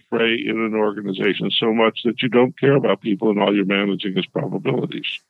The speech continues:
And then it makes some sense, but you can't predict when the plane is gonna be late. So that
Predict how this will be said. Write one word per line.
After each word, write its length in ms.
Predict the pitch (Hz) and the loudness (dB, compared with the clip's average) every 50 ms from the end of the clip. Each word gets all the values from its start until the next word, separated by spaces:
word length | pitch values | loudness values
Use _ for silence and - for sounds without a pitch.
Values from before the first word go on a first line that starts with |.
| _ _ _ _ - | _ _ _ _ -2
And 160 | - 131 123 | -2 0 4
then 160 | 135 139 131 | 4 4 4
it 100 | 131 123 | 4 2
makes 240 | 127 110 107 101 - | 2 0 0 0 0
some 120 | - 117 113 | -4 -4 -2
sense, 320 | - - 180 160 104 - - - | 0 2 4 4 2 0 0 -2
but 160 | 127 123 98 | -2 -2 2
you 140 | 123 117 - _ - - - | 2 0 0 _ -12 -12 -8
can't 300 | 113 107 110 110 - - | -2 0 0 0 -2 -2
predict 360 | - 120 104 87 101 92 - _ | -4 -2 0 0 0 -2 -2 _
when 180 | - 92 90 90 | -4 -4 -2 -2
the 80 | 90 85 | -4 -4
plane 360 | - - 101 98 98 95 87 | -4 -4 -2 0 0 0 -2
is 100 | 85 - - | -4 -6 -6
gonna 200 | - - - - | -10 -8 -8 -8
be 120 | - 87 | -8 -8
late. 300 | 87 90 92 87 - - - - | -6 -6 -6 -6 -6 -6 -4 -2
So 240 | - 120 110 98 - _ _ _ - _ _ - | 2 4 4 4 2 _ _ _ -20 _ _ 0
that 180 | 156 147 - | 2 2 2